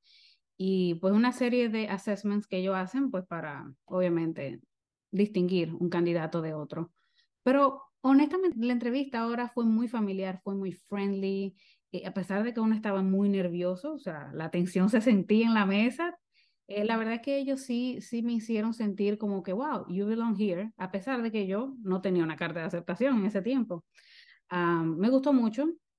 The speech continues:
y salí honestamente tranquila. Recuerdo haber salido y cuando me paré en la esquina de la universidad dije, "Yo di todo de mí. O sea, estoy conforme con mi trabajo. Me acepten o no me acepten".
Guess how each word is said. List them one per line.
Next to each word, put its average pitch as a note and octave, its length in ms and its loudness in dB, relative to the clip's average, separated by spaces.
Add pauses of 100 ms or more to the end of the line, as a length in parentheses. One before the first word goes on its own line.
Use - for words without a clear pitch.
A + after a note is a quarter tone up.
(460)
y A3+ 120 -2
salí A3 300 -2
honestamente C4 520 -2
tranquila. E3+ 600 -6 (440)
Recuerdo G3 340 0
haber A#3 160 0
salido A#3 380 0
y A#3+ 60 -2
cuando G#3 200 -2
me G3 100 -4
paré F3+ 180 -4
en G3 80 0
la G#3+ 60 0
esquina G#3+ 280 -2
de G#3 60 -2
la G3+ 80 -2
universidad G3+ 420 -4
dije, G#3 300 -4 (160)
"Yo F#3 160 -2
di A3 160 -2
todo G3 300 -2
de F3+ 80 0
mí. D#3 240 -4 (600)
O - 40 -20
sea, F3+ 140 -2
estoy G3 280 -2
conforme B3 520 0
con F#3+ 120 -2
mi E3+ 80 0
trabajo. D#3 500 -8 (320)
Me G#3 120 4
acepten C4+ 520 -2
o G3+ 80 2
no G#3+ 120 6
me G3+ 120 6
acepten". E3 520 -6